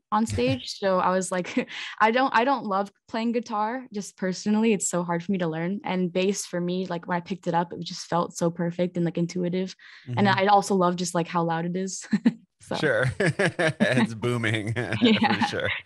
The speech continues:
Speaker 1: <laughs>
Speaker 2: W-, when did you start, uh, when did you write your first song and actually show that to somebody? Like, what was the first song you ever put up online?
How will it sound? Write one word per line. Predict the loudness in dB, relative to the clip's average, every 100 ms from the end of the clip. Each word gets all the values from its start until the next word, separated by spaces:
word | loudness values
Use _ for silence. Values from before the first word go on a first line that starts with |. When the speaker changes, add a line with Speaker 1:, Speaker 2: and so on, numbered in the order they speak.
| _ _ -8
Speaker 1:
<laughs> | 0 0
Speaker 2:
W-, | 0 -4 -2
when | 0 0
did | 0
you | -2 -2
start, | 2 4 4 4
uh, | 4 4 2 0
when | -2
did | -2 -2
you | -4 0
write | 0
your | 0
first | -2 -6 -4
song | -4 -2
and | -4 -4
actually | -6 -4 -6 -6
show | -6 0 0 2
that | 0
to | -4
somebody? | -10 -8 -8
Like, | -10 -8
what | -8
was | -6 -8
the | -6
first | -4 -4
song | -4 -2
you | -4
ever | -6 -8
put | -6 -4
up | -4
online? | -4 -4 -4 -2 -4 -6 -10 -14